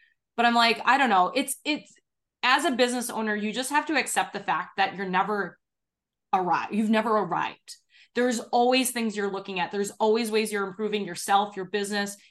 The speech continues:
your team, your deliverables. And so just enjoy the process, enjoy the journey, just be on the ride, you know, d-, don't try to be like, "Oh, I'm not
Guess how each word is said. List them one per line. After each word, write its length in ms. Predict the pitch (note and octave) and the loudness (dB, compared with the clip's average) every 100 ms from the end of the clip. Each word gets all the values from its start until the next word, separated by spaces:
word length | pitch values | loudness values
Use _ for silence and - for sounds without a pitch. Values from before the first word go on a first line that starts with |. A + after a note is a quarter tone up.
| _ | _
your 120 | F3+ | -14
team, 520 | - B3+ A#3 A3+ A3+ G#3 - _ | -8 -4 0 0 -2 -6 -20 _
your 100 | G3+ | -2
deliverables. 720 | G3 A3 A3+ A3+ G#3+ G#3 G#3 - - _ _ _ _ _ _ - | -2 -2 -2 0 2 2 0 -4 -12 _ _ _ _ _ _ -4
And 120 | B3 | -2
so 280 | A#3+ B3+ A3 | 2 2 2
just 240 | A3 D4 | 0 0
enjoy 460 | F#4+ A#3+ G#3+ G#3 B3+ | 2 2 2 0 0
the 80 | A3+ | -4
process, 580 | - D#3 A3+ - D#3 | -4 -2 -2 -4 -6
enjoy 360 | F3+ F3 G3+ C4 | -6 -2 0 0
the 100 | B3+ | -2
journey, 460 | F3 F3+ F#3+ A3 F3+ | -4 -6 -2 -2 -4
just 220 | F#3 - | -8 -6
be 220 | A#3+ - | -6 -4
on 220 | G3 G3+ | 0 0
the 80 | G#3 | 0
ride, 500 | F3+ E3+ G#2+ - - - | 2 2 0 -8 -16 -6
you 120 | G#3+ | 0
know, 340 | G3+ F#3 F#3 - F#3+ | 2 2 0 -8 -16
d-, 180 | F#3+ G3+ | -14 -10
don't 280 | G3+ A3+ - | -6 -4 -4
try 340 | C4 B3 A#3+ | 0 2 2
to 100 | A3 | -2
be 120 | F#3 G#3 | -6 -2
like, 280 | G#3 G3+ - | -2 -2 -4
"Oh, 180 | A#3+ A#3+ | 0 2
I'm 140 | A3+ | 2
not 260 | A3 A3 | 4 2